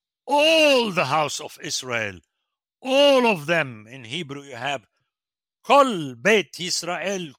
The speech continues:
Kullo," all of it, "shall serve me in the land."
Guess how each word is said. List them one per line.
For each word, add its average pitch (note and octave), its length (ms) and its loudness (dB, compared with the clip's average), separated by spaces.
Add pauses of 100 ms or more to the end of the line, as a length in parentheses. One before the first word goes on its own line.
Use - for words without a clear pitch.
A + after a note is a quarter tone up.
(100)
Kullo," A#3+ 960 0
all A#3 360 0
of G#3+ 180 -4
it, - 480 -6 (920)
"shall B2+ 300 -14
serve A#2 380 -18
me G2+ 140 -20
in F2 140 -20
the E2 100 -20
land." D#2+ 220 -20